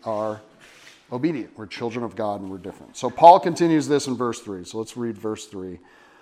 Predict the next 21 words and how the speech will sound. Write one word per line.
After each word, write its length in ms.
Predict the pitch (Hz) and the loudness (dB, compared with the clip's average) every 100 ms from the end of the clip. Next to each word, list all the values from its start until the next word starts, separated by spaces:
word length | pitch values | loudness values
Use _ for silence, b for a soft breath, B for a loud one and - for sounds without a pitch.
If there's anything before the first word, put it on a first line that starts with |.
| b b - | b b -14
Um, 520 | 104 101 101 98 98 120 | -10 -8 -8 -8 -10 -10
as 120 | 107 | -4
we 60 | |
begin, 120 | 123 117 | -2 -2
this 120 | - | -4
says, 180 | 107 92 | -6 -8
"For 320 | - 117 113 | -4 0 0
this 380 | 101 135 160 160 | 4 4 4 0
is 140 | 147 | 0
the 80 | 147 | 2
will 180 | 131 143 | 2 2
of 100 | 120 | 0
God, 320 | 110 101 104 | -2 -2 -4
your 100 | 104 | -6
sanctification, 1000 | - 131 131 117 139 117 98 95 107 113 | -2 -2 -2 -6 -8 -8 -8 -6 -6 -4
that 120 | 107 | -2
you 160 | 123 123 | 0 -2
abstain 460 | 110 - 120 117 | -2 -6 -4 -4
from 180 | 117 113 | -6 -10
sexual 440 | - 110 - 113 113 | -6 -6 -6 -6 -4
immorality." 640 | 120 143 175 117 87 82 | -2 0 0 -2 -4 -12